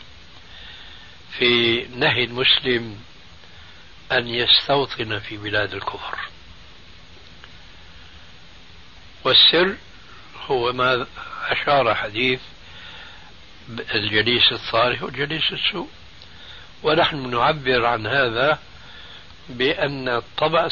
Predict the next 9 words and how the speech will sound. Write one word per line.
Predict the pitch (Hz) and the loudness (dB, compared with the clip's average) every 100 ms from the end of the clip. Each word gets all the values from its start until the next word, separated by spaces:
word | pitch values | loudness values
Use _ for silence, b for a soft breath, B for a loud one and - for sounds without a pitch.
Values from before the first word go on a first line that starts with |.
| - | 2
سراق، | 147 135 160 147 - - - - 135 | 0 2 4 4 2 -14 -14 -8 -6
إما | 123 139 143 | 0 2 4
خيراً | 156 160 160 180 190 - - - - - - - | 6 6 8 6 4 -6 -18 -20 -20 -20 -16 -6
وإما | 113 117 135 147 | -4 -2 0 2
شراً. | - 180 143 - - - - - - - - - - - - - - - - B B B B B B - - - - - | 4 4 2 -4 -8 -20 -20 -20 -20 -20 -20 -20 -20 -20 -20 -20 -20 -20 -20 B B B B B B -20 -20 -20 -12 0
وأنا | 131 196 220 | 2 6 6
أذكر | 196 - 160 143 | 6 6 6 8
بهذه | 139 135 147 | 6 8 6
المناسبة، | 131 123 147 139 131 123 120 123 | 4 4 6 6 6 4 4 2